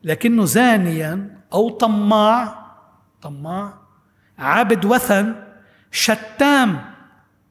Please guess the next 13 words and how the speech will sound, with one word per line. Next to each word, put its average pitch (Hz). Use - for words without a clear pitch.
سكير، 226
خاطف، -
لا 202
تخالطوا 233
ولا 165
تآكلوا 190
مثل 160
هذا". 127
قال: 143
"بعد 175
عنه، 165
ما 180
تخالطوا". 190